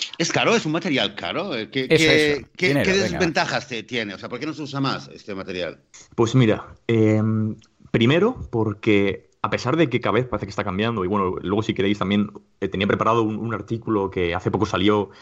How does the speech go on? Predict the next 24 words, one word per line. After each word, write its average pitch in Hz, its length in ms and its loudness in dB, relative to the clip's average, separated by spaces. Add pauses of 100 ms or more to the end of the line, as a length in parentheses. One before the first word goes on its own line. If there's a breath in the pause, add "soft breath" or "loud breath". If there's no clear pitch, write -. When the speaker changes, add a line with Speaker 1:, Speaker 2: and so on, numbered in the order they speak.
(180 loud breath)
Speaker 3:
em, 95 500 0
sobre 87 560 0
in-, 87 320 -2
Infinium, 120 720 2
en 98 100 -2
el 95 120 2
que 98 60 -4
se 101 80 0
hace 101 100 4
un, 101 240 4
un 104 140 0
estudio 127 400 4
y, 104 60 4
bueno, 101 180 4
se, 82 200 -2
se - 120 -2
estima 120 520 0
un 117 220 -2
crecimiento 113 480 0
anual 104 380 0
del 98 140 -2
cincuenta 117 640 2
por 98 140 -2
ciento, 113 420 -2